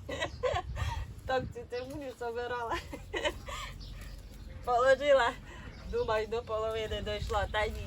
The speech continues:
не піла, дорву ж. Короче, хоч важко, ну, думаю, допру її, щоб вже не йти. Ну, хоч душа радувалася, що,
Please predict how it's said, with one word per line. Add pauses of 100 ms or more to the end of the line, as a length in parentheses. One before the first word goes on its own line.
не
піла, (140)
дорву
ж.
Короче,
хоч (180)
важко,
ну,
думаю,
допру
її, (400)
щоб
вже
не
йти.
Ну,
хоч (460)
душа
радувалася,
що,